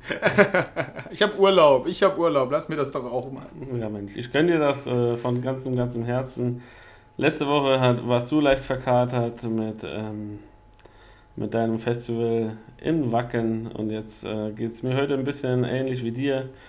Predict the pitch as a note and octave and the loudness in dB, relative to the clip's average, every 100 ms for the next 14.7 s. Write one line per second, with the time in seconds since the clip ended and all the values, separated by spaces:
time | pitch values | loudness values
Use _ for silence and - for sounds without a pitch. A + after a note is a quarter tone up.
0 | - - - B2 A#2 A2+ A#2 - A#2+ A#2+ | -20 -12 -6 -2 0 0 -2 -2 -2 0
1 | A2+ A2+ A#2 A2+ A2 G#2+ A2 A2 G#2+ G#2+ | -2 -2 0 0 0 0 -2 -4 -4 -6
2 | A2 - - G#2+ G#2+ G#2 G#2 - - - | -8 -8 -4 -2 -2 -4 -8 -16 -20 -20
3 | - - - - D3+ - - E3 - E3+ | -20 -20 -20 -2 0 0 2 0 2 4
4 | E3 C#3+ C3+ C3 B2 A#2+ A#2+ A#2 A2+ A2+ | 4 4 0 0 2 4 4 4 0 -2
5 | A#2 B2+ C3 B2 A#2+ A#2+ A#2 A#2+ B2 A#2 | -2 -2 -2 0 4 4 4 0 -4 -6
6 | A#2 A#2+ A#2 A#2+ A#2+ A#2 A2+ A2 A2 B2 | -6 -4 -2 0 -2 -2 -2 0 -2 -2
7 | A#2+ A2 B2 C3 - A2 A2+ A#2 A2 G#2+ | -2 -4 -6 -8 -6 -6 -6 -6 -4 -4
8 | G#2 - - - - - - - G#2 A2 | -6 -10 -20 -20 -20 -20 -20 -10 -6 -4
9 | G#2 G#2 G#2 G#2+ G2+ - - - B2 A#2+ | -4 -6 -8 -8 -10 -12 -14 -4 0 2
10 | A2+ A#2 A2 G#2+ G#2+ G#2 G#2 A2+ A2 G#2 | 0 -2 -2 -4 -6 -8 -8 -6 -6 -6
11 | G#2 G#2 G#2 G#2+ G#2+ G#2 G2+ - C#3+ C#3+ | -6 -6 -6 -6 -6 -6 -6 -4 0 2
12 | C3 B2 A2 A2+ G#2+ G#2+ - - - - | 0 0 -4 -4 -6 -8 -14 -20 -20 -20
13 | - - - - _ _ - - - C3 | -20 -20 -20 -20 _ _ -20 -20 2 8
14 | E3+ F3+ D#3 C3 B2+ C3 A#2+ | 10 10 8 4 2 4 4